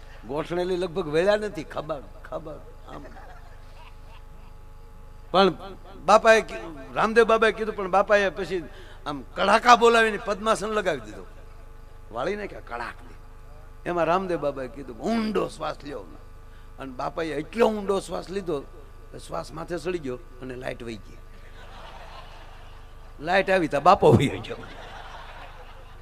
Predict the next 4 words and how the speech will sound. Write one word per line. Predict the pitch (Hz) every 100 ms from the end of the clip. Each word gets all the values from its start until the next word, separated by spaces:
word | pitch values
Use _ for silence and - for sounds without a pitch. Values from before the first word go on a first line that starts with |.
| - 494 - - - - - - - - - - - - - - - - - - - - - - - -
એટલે | 160 165 165 160 151
હરિદ્વાર | 156 175 180 175 170 156 170 - - - - - - - - -
અમે | 156 156
ગયા. | 170 180 156 185 170